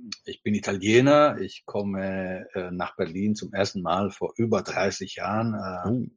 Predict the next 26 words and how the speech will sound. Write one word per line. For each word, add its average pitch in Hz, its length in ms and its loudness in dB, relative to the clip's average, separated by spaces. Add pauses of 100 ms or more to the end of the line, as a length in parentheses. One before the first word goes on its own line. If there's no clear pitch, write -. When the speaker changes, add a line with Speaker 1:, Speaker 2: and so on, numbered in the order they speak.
Speaker 1:
die 85 60 -12
Mauer 101 320 0
stand 131 440 0
noch. 127 380 2 (1400)
Und, 113 540 8
äh, 107 380 8
ich - 360 -2
hab - 300 -2
angefangen, 110 800 0
erstmal, 101 800 0 (260)
ähm, 87 480 -2 (580)
äh, 92 320 -8
auf, 85 380 -4
ähm, 87 480 -6
also 82 340 -8
journalistisch, 113 840 4
äh, 143 180 0
zu 139 160 -4
arbeiten. 127 580 0
Ich, - 260 -6
äh, 101 140 -4
hab, - 260 -6
äh, 104 140 -2
für 98 220 0
Zeitungen 120 560 6
geschrieben, 131 720 4